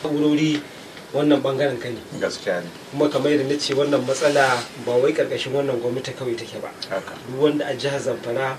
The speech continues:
Speaker 1: musamman garin Gusau da kewaye ya san da zarar aka ce rani ya kama
Speaker 2: Eh.
Speaker 1: wannan matsala loto-loto ana samun ta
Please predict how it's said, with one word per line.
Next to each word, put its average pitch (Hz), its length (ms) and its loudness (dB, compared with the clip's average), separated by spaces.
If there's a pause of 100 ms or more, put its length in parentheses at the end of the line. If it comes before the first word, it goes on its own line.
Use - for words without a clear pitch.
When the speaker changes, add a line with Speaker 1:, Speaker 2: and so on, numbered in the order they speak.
Speaker 1:
musamman 135 440 -2
garin 127 200 0
Gusau 123 240 -4
da 123 80 -2
kewaye 120 380 -4 (600)
ya 127 160 -4
san 139 180 -4
da 131 100 -2
zarar 127 320 -4
aka 120 140 -6
ce 131 240 -4
rani 127 380 -4
ya 131 140 2
kama 131 280 -4 (280)
Speaker 2:
Eh. 92 120 -6 (320)
Speaker 1:
wannan 135 280 -2
matsala 123 520 -2
loto-loto 127 600 -4
ana 120 180 -6
samun 113 380 -6
ta - 80 -12